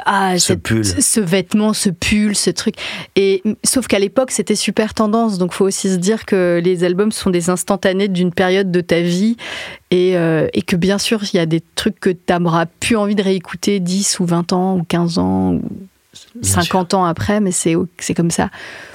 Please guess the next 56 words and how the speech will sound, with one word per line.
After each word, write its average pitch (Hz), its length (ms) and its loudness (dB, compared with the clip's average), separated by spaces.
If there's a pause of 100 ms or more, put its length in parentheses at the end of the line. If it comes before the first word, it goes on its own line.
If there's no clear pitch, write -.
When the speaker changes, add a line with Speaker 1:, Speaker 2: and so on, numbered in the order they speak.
(120)
Speaker 2:
Ouais, 113 140 2
Speaker 1:
Donc, 101 100 2
Speaker 2:
ouais, 110 120 0
Speaker 1:
t'as, - 120 -10
Speaker 2:
complètement. 139 320 0
Speaker 1:
tu 247 60 2
l'as 220 120 2
fait 220 560 2 (180)
et 175 40 4
Speaker 2:
Je, 202 180 0
je 170 140 0
l'ai 190 120 0
fait, 180 420 0
ouais. 156 180 0 (220)
Speaker 1:
<laughs> - 200 -10
pas 226 120 0
de 214 80 -2
Speaker 2:
Ah. - 60 0
Speaker 1:
regret 202 300 2
à 190 120 2
avoir, 185 400 0 (180)
euh, 196 240 -4
finalement. 127 320 0
Speaker 2:
Ouais, 127 100 2
Speaker 1:
Sur 127 140 4
le 240 60 2
Speaker 2:
oui. 117 60 4
Speaker 1:
moment, 226 220 2
c'était, 185 520 0
c'est, 160 220 0
c'est, 165 320 -2
c'est, 170 160 -4
c'était - 300 -2
ça. - 220 -2 (420)
Speaker 2:
Ouais, 113 420 0
je, 117 280 0
je, 113 120 -2
voilà. 110 480 0
Euh, 110 300 -4
non, 139 220 0
mais, 151 280 -4 (760)
ah, 135 100 -2
c'est 135 200 -2
comme 165 180 0
les 147 240 0
pseudos. 151 460 -2
Toi, 147 200 -2
toi, 165 220 -2
tu, - 260 -8
tu - 160 -4
vis 143 180 0
bien 147 200 0
avec 151 140 -2
ton 151 120 -2
pseudo, 143 440 0
Luciole ? 151 540 0